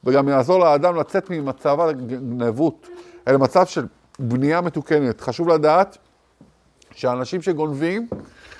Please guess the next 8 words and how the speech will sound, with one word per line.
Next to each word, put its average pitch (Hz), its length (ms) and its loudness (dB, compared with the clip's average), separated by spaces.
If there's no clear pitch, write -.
בדרך 135 280 4
כלל 180 180 4
אינם 160 340 -4
רשעים, 165 540 -4
אלא 143 180 4
אנשים 147 320 -4
עם 185 120 -4
בעיה, 151 340 4